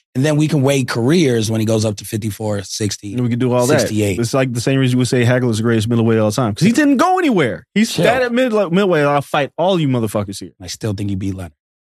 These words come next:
Speaker 2: Uh, yeah, I do too.
Speaker 1: <laughs> So
Speaker 2: I, I will always hold on to that. And Hagler, who had a loss before he fought Leonard, like, a lot of people forget, he lost, like, two shitty decisions. They
Speaker 1: Yeah.
Speaker 2: were awful, but he lost.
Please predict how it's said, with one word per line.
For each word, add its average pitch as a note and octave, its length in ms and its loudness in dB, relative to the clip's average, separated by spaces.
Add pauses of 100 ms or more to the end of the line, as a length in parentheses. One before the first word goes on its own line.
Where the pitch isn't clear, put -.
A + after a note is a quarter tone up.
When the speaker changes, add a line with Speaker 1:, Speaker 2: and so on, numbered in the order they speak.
(100)
Speaker 2:
Uh, D3 180 -6 (140)
yeah, B2 160 -8
I A#2+ 40 -6
do A#2 140 -10
too. - 140 -20 (200)
Speaker 1:
<laughs> - 480 -4
So - 400 -2 (220)
Speaker 2:
I, A#2 120 -4
I - 20 0
will A#2+ 180 0
always C3+ 240 2
hold C3 160 2
on B2 140 2
to A#2+ 80 2
that. A#2+ 180 2
And A2+ 140 0
Hagler, B2 400 2
who B2 140 2
had C#3+ 180 2
a F#3+ 40 0
loss A3 440 0
before - 280 -4
he D3+ 60 0
fought E3+ 240 0
Leonard, F3 360 0
like, G#2+ 160 0
a G#2 40 0
lot G#2+ 120 2
of B2+ 60 -2
people C3+ 140 0
forget, D3 320 -2
he A#2 140 2
lost, A#2 360 -2
like, A#2 120 -10 (120)
two E3+ 220 -2
shitty A3+ 460 2
decisions. A#2 560 0
They A#2+ 100 0
Speaker 1:
Yeah. B2+ 60 2
Speaker 2:
were A#2+ 120 -2 (140)
awful, D3+ 480 -2
but C#3 120 -4
he C3+ 60 -2
lost. D3+ 380 -2